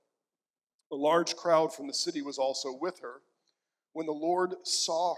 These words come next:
her, he had compassion on her and said, "Don't weep."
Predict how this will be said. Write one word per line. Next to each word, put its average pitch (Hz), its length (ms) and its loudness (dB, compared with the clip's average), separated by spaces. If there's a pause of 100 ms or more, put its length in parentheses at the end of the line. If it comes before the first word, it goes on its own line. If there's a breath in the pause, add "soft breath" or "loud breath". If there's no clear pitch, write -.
her, 113 300 -8
he 139 160 -10
had 131 300 0 (140)
compassion 143 640 -2
on 123 180 -8
her 127 180 -12
and 131 120 -16
said, 135 460 -4 (760)
"Don't 139 220 -14
weep." 123 220 -20